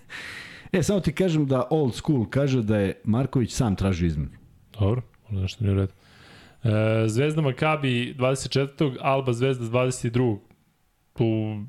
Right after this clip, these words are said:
Speaker 2: miriš na jednu pobedu bar. Pre toga Zvezda Cibona u Pioniru, odnosno u dvorani Aleksandar Nikolić, devetnaestog novembra, što znači sutra, pošto je danas osamnaesti. Tako da, eto, bilo bi lepo da i bude posećenija hala,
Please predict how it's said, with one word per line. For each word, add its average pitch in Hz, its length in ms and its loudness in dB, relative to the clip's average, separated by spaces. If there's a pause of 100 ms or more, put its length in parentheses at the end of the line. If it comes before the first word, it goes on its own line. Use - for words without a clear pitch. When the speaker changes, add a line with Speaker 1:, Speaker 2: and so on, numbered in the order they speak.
(120)
Speaker 2:
miriš 113 360 0
na 113 80 2
jednu 113 220 0
pobedu 110 320 0
bar. 127 280 0 (500)
Pre 135 180 2
toga 143 280 2
Zvezda 131 320 0
Cibona 131 600 -2 (120)
u 156 120 0
Pioniru, 147 500 0
odnosno 110 300 -4
u 107 40 -2
dvorani 104 240 2
Aleksandar 107 400 0
Nikolić, 147 460 -2 (140)
devetnaestog 113 680 -2
novembra, 123 420 0
što - 180 -8
znači 110 520 0 (240)
sutra, - 320 -2 (680)
pošto - 220 -8
je - 20 2
danas 104 220 0
osamnaesti. 131 500 -2 (800)
Tako 127 320 0
da, 147 220 2
eto, 151 200 -4
bilo 165 140 2
bi 208 60 2
lepo 202 240 0
da 165 260 2
i 156 520 2
bude 165 280 0 (440)
posećenija 143 640 0
hala, 123 540 0